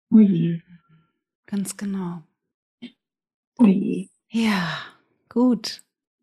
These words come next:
Speaker 2: Das, was du jetzt fühlst, ist der
Speaker 1: Eine ganz,
Speaker 2: Schlüssel.
Speaker 1: ganz tiefe Dankbarkeit, dass er immer noch da ist.
Speaker 2: Ja.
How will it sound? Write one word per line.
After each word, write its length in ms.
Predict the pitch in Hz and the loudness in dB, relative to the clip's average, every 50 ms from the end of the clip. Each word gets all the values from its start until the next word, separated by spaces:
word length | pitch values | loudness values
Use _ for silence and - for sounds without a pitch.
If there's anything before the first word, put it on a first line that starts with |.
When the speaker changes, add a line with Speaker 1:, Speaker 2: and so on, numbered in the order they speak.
| _ _ _ _ _ _ | _ _ _ _ _ _
Speaker 2:
Das, 220 | - 202 185 - - | -6 -6 -4 -2 -4
was 160 | 208 185 - | -4 -4 -2
du 80 | - 220 | -2 -2
jetzt 380 | 208 214 247 262 254 - - | 0 2 0 0 0 -4 -10
fühlst, 960 | - - - - 254 254 233 214 190 185 180 180 - - - - - - _ _ _ _ _ _ _ _ _ - - _ _ _ - - - - - - | -12 -12 -4 0 2 2 4 4 2 2 -2 -4 -10 -16 -18 -18 -20 -20 _ _ _ _ _ _ _ _ _ -20 -20 _ _ _ -10 -10 -10 -12 -18 -12
ist 260 | _ 208 190 - - - | _ -10 -10 -6 -6 -2
der 80 | 202 | 4
Speaker 1:
Eine 80 | 190 247 - | 4 4 6
ganz, 240 | - 226 240 277 - | 6 4 4 4 2
Speaker 2:
Schlüssel. 20 | - 262 247 | 2 2 2
Speaker 1:
ganz 160 | 254 - - - | 2 0 0 0
tiefe 220 | 269 277 285 240 | 2 4 4 4
Dankbarkeit, 800 | 214 214 220 240 - - 233 233 - - 196 196 196 196 196 - - _ _ _ _ _ _ _ _ _ _ _ _ _ _ _ _ _ _ _ _ _ _ _ _ _ _ _ _ _ _ _ _ _ _ _ _ _ _ _ _ _ _ | 4 4 4 4 2 0 -2 -4 -2 -4 -2 0 0 0 -2 -6 -16 _ _ _ _ _ _ _ _ _ _ _ _ _ _ _ _ _ _ _ _ _ _ _ _ _ _ _ _ _ _ _ _ _ _ _ _ _ _ _ _ _ _
dass 220 | _ - 269 269 - | _ 0 2 4 4
er 100 | 233 - | 4 6
immer 160 | - 233 233 220 | 8 6 8 6
noch 160 | 220 - - | 4 2 0
da 240 | - 220 220 220 - | -4 -2 -2 -2 -4
ist. 320 | - 202 202 - - - - _ | -6 -6 -6 -8 -10 -12 -16 _
Speaker 2:
Ja. 460 | - 220 220 214 202 190 180 160 147 | -4 -2 0 0 0 -2 -2 -6 -8